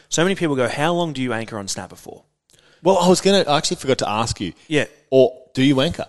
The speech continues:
Speaker 1: Yeah, so this is the most important aspect in Port Phillip Bay is anchoring. So I, you anchor for your fish. Everyone does. It works the best. You
Speaker 2: Yep.
Speaker 1: can drift for 'em, but it doesn't work nowhere near as good.
Speaker 2: Yep.
Speaker 1: Very crucial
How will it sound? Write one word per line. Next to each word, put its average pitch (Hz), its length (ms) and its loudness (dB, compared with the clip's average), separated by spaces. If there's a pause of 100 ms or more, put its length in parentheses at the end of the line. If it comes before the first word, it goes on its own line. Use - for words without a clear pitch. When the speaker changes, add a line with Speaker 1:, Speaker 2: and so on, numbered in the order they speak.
Speaker 1:
Yeah, 147 180 -4
so - 140 -6
this 165 180 -2
is 165 80 -4
the 131 80 -4
most 123 280 -2
important 107 380 -6
aspect 107 520 -8
in 117 160 -10
Port 113 220 -6
Phillip 101 160 -14
Bay 98 200 -10
is 101 140 -16
anchoring. 104 460 -16 (160)
So 110 160 -6
I, 117 160 0
you 120 220 -8
anchor 135 280 -6
for - 120 -16
your 98 100 -10
fish. - 260 -16
Everyone 113 360 -4
does. 92 200 -12
It 90 100 -16
works 104 300 -10
the - 140 -12
best. - 380 -14
You - 60 -8
Speaker 2:
Yep. - 80 -4
Speaker 1:
can 196 180 -2
drift 113 220 -6
for 113 240 -2
'em, 110 120 -6
but 107 200 -6
it - 120 -8
doesn't 117 260 -6
work 95 200 -12
nowhere 85 240 -16
near - 140 -18
as - 100 -18
good. - 220 -18 (280)
Speaker 2:
Yep. 98 160 -10 (600)
Speaker 1:
Very 147 220 2
crucial 127 520 -4